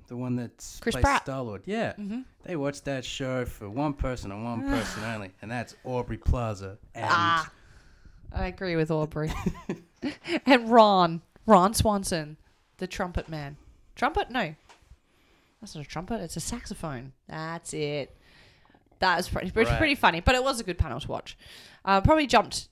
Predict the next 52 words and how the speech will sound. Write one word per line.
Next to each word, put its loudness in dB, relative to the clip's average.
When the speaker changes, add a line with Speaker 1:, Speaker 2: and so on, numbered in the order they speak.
Speaker 2:
as 0
you -6
said, 0
too -4
far 0
into -8
the -6
future -6
and -8
maybe -8
tried -10
to -10
honour -10
too -10
much -10
of -14
that. -12
Whereas 2
it -8
related 0
a -6
bit 0
more -2
to -8
Charmed 2
because -6
we -4
needed -6
to -8
know -2
who 0
was -4
gonna 0
carry 0
on 0
the -6
powers 0
and -4
take -4
care -2
of -6
business -6
in -4
that -8
sense. -8
So -4
we 2
Speaker 1:
But -2
Speaker 2:
needed -4
Speaker 1:
did 2
Speaker 2:
that 6
Speaker 1:
we 6